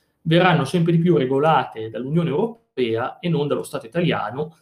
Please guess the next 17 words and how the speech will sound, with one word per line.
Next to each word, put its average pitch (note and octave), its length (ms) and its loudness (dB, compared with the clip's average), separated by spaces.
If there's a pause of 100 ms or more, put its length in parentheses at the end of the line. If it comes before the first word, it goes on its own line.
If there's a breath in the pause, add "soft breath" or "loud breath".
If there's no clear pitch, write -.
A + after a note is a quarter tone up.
in A3 180 2
base F3 580 4
a D#3+ 100 -2
un D3+ 140 0
progetto D3+ 640 -2
a - 40 -14
cui E3 220 2
ha C3 80 0
aderito C#3 440 -6
anche B2 180 -12
l'Italia, B2+ 600 -4
perché - 240 -20
l'Italia C3 340 -2
ha G#2+ 40 -8
firmato A#2+ 580 -2
dei A2+ 140 -12
patti - 540 -6